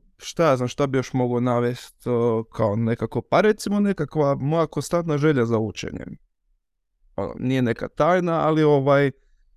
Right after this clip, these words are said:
o, nije da sam se samo ograničio na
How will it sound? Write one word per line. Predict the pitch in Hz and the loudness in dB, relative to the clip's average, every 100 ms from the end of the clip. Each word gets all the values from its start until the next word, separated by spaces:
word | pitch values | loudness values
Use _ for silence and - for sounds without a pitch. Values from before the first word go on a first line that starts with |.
| _ _ _ _ _ _ | _ _ _ _ _ _
o, | 135 135 135 131 131 127 _ _ _ _ _ _ _ _ _ _ 135 _ _ - | -2 0 2 2 0 -6 _ _ _ _ _ _ _ _ _ _ _ _ _ -8
nije | 143 151 160 160 170 190 196 | -2 0 0 0 0 0 2
da | 156 | 2
sam | 151 156 | 0 -4
se | - | -10
samo | 156 165 170 160 | -2 0 2 0
ograničio | 147 147 151 151 - 151 135 | 0 0 0 -2 -2 -2 0
na | 131 123 120 120 | 0 0 0 -2